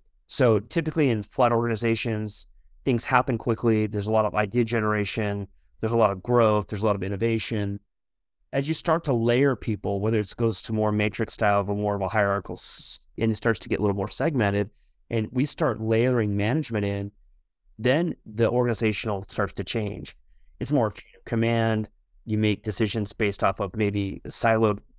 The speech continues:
thought processes sometimes than it used to be. Uh, even in matrix style, it's what is my job and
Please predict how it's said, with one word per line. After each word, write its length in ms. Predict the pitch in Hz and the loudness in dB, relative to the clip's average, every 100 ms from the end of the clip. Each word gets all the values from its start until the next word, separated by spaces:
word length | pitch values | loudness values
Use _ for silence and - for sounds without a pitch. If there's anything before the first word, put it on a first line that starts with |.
| - | 2
thought 180 | 117 110 | 2 4
processes 520 | 110 107 107 - 107 | 2 0 -2 -4 -4
sometimes 520 | 110 104 107 104 104 - | -4 -2 0 0 -2 -6
than 180 | 113 107 | -2 -2
it 120 | 117 | 0
used 260 | 113 107 | -4 -2
to 60 | 110 | -2
be. 320 | 110 104 101 _ - _ _ - | 2 2 0 _ -20 _ _ -6
Uh, 200 | 104 98 | -2 0
even 200 | 139 160 | 0 2
in 120 | 120 107 | 2 4
matrix 360 | 107 - 107 | 2 0 -4
style, 400 | - 104 98 101 | 0 0 2 0
it's 180 | 95 - - _ _ _ - | -2 -6 -20 _ _ _ -4
what 220 | 123 135 | 0 0
is 60 | 120 | 4
my 180 | 120 | 2
job 380 | 110 113 107 104 - - | 4 4 4 2 -6 -14
and 440 | - 110 107 107 | -4 0 0 -2